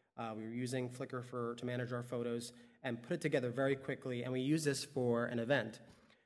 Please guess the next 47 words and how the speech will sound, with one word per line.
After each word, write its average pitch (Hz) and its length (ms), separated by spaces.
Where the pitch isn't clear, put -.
And 156 220
what 156 100
was 147 160
interesting 185 460
about 113 320
this, - 280
you 135 100
know, 120 80
for 135 120
me, 165 140
it 160 80
was 127 160
a, 123 120
it 127 60
was 120 140
a 117 60
fascinating 135 480
experiment 120 440
because 120 300
I 135 80
wanted 180 260
to 147 60
prove 160 400
that, 120 200
A, 139 140
we 131 120
could 120 160
work 147 220
this 131 160
way 127 140
and 117 100
work 123 140
this 123 140
quickly, 123 460
but 131 80
I 135 60
also 175 240
wanted 123 260
to - 60
prove, 120 240
uh, 139 140
take, 202 240
take 196 160
a 147 40
look 147 120
at - 80
this, - 260